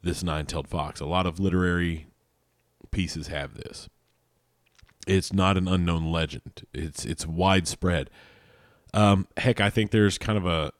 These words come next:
same kind of thing for a, a, a manga called, uh, Durarara. And that's the name of it, Durarara.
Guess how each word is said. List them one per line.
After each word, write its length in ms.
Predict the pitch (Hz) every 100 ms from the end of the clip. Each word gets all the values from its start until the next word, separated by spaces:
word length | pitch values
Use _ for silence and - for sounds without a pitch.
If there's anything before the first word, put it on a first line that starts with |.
| -
same 420 | - 117 110 104
kind 200 | 98 98
of 80 | 90
thing 300 | 98 95 87
for 300 | - 85 80
a, 140 | 78
a, 360 | 80 82 82 73 _
a 120 | 85
manga 720 | 85 87 92 101 95 95 82 82
called, 420 | - 85 73 69
uh, 260 | 69 69 67 _ _ _ _ _ _
Durarara. 840 | 95 90 92 113 85 69 50 - - - _ _ _ _ _ _ _
And 180 | - 78
that's 180 | 78 -
the 80 | 92
name 140 | 107
of 120 | 87
it, 120 | 71 64
Durarara. 1200 | 87 85 95 104 98 95 92 85 87 69 -